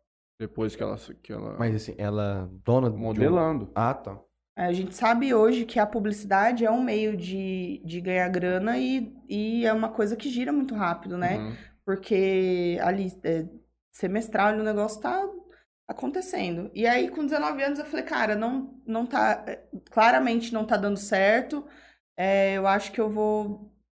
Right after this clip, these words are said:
Speaker 3: desistir,
Speaker 1: Vou
Speaker 3: vou
Speaker 1: estudar.
Speaker 3: vou estudar." Exatamente.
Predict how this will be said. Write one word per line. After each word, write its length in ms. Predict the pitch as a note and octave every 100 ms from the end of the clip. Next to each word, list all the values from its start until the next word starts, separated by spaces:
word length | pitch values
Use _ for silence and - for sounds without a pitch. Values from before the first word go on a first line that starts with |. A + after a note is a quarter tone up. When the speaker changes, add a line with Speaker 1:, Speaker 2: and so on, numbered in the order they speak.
| _ _ -
Speaker 3:
desistir, 640 | F3 G#3+ A#3+ - G#3+ A3 A#3+
Speaker 1:
Vou 100 | B3+
Speaker 3:
vou 40 | A#3+ B3
Speaker 1:
estudar. 260 | - - -
Speaker 3:
vou 100 | A#3
estudar." 540 | - A#3+ - - - _ -
Exatamente. 680 | A#3 - D4 C4 - -